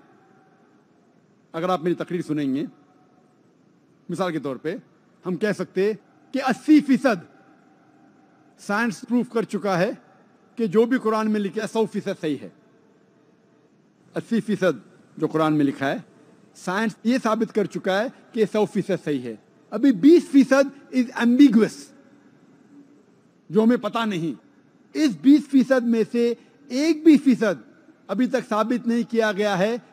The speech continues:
कि वो गलत है। अननोन, एम्बिगुअस, पता नहीं, तो हम डालते हैं उसे डाउटफुल कैटेगरी में। डाउटफुल, we don't know। तो मेरी लॉजिक ये कहती है, अगर अस्सी फीसद,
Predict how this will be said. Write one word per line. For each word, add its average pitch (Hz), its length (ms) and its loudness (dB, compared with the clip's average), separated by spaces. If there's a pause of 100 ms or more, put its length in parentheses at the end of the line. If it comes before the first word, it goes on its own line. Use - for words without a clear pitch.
(100)
कि 220 60 0
वो 220 120 2
गलत 185 300 -4
है। 120 160 -14 (960)
अननोन, 226 680 0 (340)
एम्बिगुअस, 208 720 2 (360)
पता 220 220 -2
नहीं, 180 300 -2 (280)
तो 226 60 -4
हम 240 280 0
डालते 233 340 0
हैं 262 80 2
उसे 254 200 0
डाउटफुल 233 680 2
कैटेगरी 180 420 -2
में। 110 160 -8 (1300)
डाउटफुल, 196 560 -6 (220)
we 180 60 -10
don't 175 240 -2
know। 113 140 -14 (560)
तो 269 60 -2
मेरी 262 340 2
लॉजिक 254 440 0
ये 302 140 0
कहती 233 380 -4
है, 151 220 -4 (380)
अगर 233 340 0
अस्सी 294 680 0
फीसद, 220 500 0